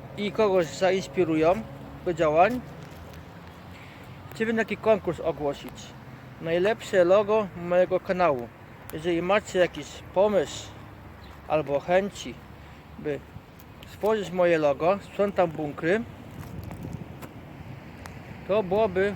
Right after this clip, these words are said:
fajnie. Yy... osoba, która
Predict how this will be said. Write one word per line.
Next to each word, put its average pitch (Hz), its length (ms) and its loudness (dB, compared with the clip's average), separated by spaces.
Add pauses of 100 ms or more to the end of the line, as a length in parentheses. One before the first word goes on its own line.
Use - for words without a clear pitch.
fajnie. 147 380 4 (500)
Yy... 135 540 2 (1900)
osoba, 214 320 2
która 180 340 4